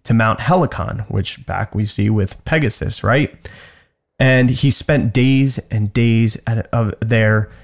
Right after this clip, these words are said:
staring at himself in the reflection of the pond water, which this water was also that whole, uh, Hippocrene, that, that, that fountain that was created, that stream created by,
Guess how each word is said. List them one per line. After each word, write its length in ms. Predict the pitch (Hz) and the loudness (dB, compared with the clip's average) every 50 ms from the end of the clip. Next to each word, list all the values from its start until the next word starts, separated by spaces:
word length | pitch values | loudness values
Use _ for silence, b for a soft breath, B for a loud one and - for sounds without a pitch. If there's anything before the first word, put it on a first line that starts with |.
| B B | B B
staring 580 | B - - - - 131 139 139 135 131 127 | B -16 -10 -4 0 2 2 2 2 2 2
at 120 | 117 110 110 | 2 2 2
himself 500 | 110 104 95 - - 104 101 98 98 - | 2 0 0 0 0 0 0 0 0 0
in 80 | 98 | 0
the 80 | 104 98 | 0 0
reflection 600 | 95 104 - - - 104 104 - - - 107 98 | 0 -2 -2 -2 -2 -2 -2 -2 -2 -2 -2 -2
of 120 | 92 92 113 | -2 -2 -4
the 60 | - | -6
pond 400 | - - - - 120 123 120 110 | -6 -6 -4 0 0 2 2 2
water, 360 | 101 85 - - - - - - _ B B B B B B B B B B B _ _ _ _ _ _ _ _ _ _ _ _ _ _ - | 0 -2 -2 -4 -6 -10 -10 -12 _ B B B B B B B B B B B _ _ _ _ _ _ _ _ _ _ _ _ _ _ -4
which 280 | 113 110 92 - - | -2 -2 -2 -2 -2
this 200 | - 101 95 - | -2 -2 -2 -2
water 220 | - 95 98 92 90 | -2 -2 -2 0 0
was 160 | 87 95 - | -2 -4 -4
also 500 | - - 107 98 - - 90 92 92 95 104 | -2 -2 -2 -2 -2 -2 -2 -2 -2 -2 -2
that 320 | - 98 98 95 - - _ _ - | -2 -2 -2 -2 -4 -6 _ _ -20
whole, 400 | - - - 101 98 98 85 85 | -12 -6 -4 -2 0 0 0 0
uh, 160 | - 92 90 | 0 0 0
Hippocrene, 680 | 85 92 107 151 - 156 - - - - 50 - - - - | 0 0 0 0 -2 -2 -6 -4 -6 -4 -4 -4 -6 -8 -6
that, 240 | - 92 82 - - - | -4 -4 -4 -4 -6 -6
that, 280 | 113 101 90 90 - _ - - - - | -4 -4 -4 -4 -6 _ -14 -16 -10 -6
that 160 | 98 92 - | -6 -6 -6
fountain 580 | - - 139 147 156 - 113 110 92 98 101 - - | -4 -2 0 0 0 0 -2 -2 -2 -2 -6 -8 -8
that 120 | - 113 104 | -4 -4 -2
was 120 | 104 - | -4 -4
created, 300 | - - - 120 104 98 | -6 -4 -2 0 0 0
that 120 | 98 92 | 0 -2
stream 420 | - - - - 143 143 139 107 110 | -2 -4 -4 -2 0 0 0 0 -2
created 520 | - - - 107 107 104 107 107 104 - | -4 -4 -2 -2 0 0 0 -2 -2 -4
by, 420 | - 95 92 92 98 101 101 104 | -6 -6 -4 -2 0 0 0 0